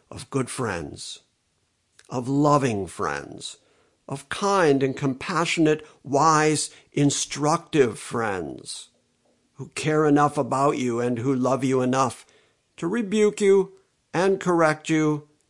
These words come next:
and be there during a time of difficulty and trouble, give you sweet, appropriate counsel when necessary. Boy, if you can find a friend like that, well, that's more valuable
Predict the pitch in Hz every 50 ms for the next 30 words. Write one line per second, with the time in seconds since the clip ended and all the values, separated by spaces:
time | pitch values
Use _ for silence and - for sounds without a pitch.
0 | _ _ _ _ - 107 95 90 - 131 202 214 220 214 190 196 185 185 180 170
1 | 160 175 170 170 165 160 151 156 - 127 160 156 156 156 156 147 147 - 160 147
2 | - - 147 - 156 147 143 143 143 156 151 143 139 135 - - 160 147 147 143
3 | 147 147 147 143 143 - _ _ _ _ _ _ _ _ _ _ _ - 233 240
4 | 233 180 196 190 180 175 170 165 160 143 - - - - - - - 190 196 202
5 | 202 - - - _ 131 127 - - 185 180 170 170 - 160 151 147 139 - -
6 | - - - 165 175 175 165 160 - 185 175 170 165 139 139 131 120 117 127 139
7 | 151 160 156 - 170 147 - - 156 147 151 151 151 151 143 143 - _ _ _
8 | _ _ _ _ _ _ _ _ _ _ _ _ _ - 185 196 202 202 208 202
9 | - - 165 147 147 147 143 143 147 127 117 107 - - - 185 185 196 196 196
10 | 190 175 - - 127 120 107 - - - 165 160 170 180 180 175 175 170 160 160
11 | 165 165 165 165 - 143 123 123 151 165 151 135 117 104 - - - _ - -
12 | _ _ _ _ _ _ _ _ _ _ _ _ _ _ - 139 135 139 135 120
13 | 143 139 135 127 123 - - - - 131 135 147 143 151 151 147 151 147 147 147
14 | 135 113 101 85 80 82 76 76 - -